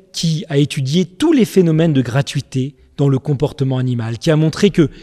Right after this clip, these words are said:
certes, si l'insecte, c'est un peu une machine de guerre, si l'insecte est, dans ce, même dans, dans son corps qui manque un peu de chair, une sorte de combinaison, euh, parfaite pour survivre à son milieu, eh bien, dès que vous avez un peu de chair, qu'est-ce que vous avez ? Et peut-être chez l'insecte lui-même,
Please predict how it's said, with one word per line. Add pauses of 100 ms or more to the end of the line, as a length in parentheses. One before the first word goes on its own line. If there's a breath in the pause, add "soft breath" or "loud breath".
(160 loud breath)
certes,
si
l'insecte,
c'est
un
peu
une
machine
de
guerre, (320 loud breath)
si
l'insecte
est, (320 soft breath)
dans
ce,
même
dans,
dans
son
corps
qui
manque
un
peu
de
chair, (380 loud breath)
une
sorte
de (340 loud breath)
combinaison,
euh,
parfaite
pour
survivre
à
son
milieu, (500 loud breath)
eh
bien,
dès
que
vous
avez
un
peu
de
chair,
qu'est-ce
que
vous
avez ?
Et
peut-être
chez
l'insecte
lui-même,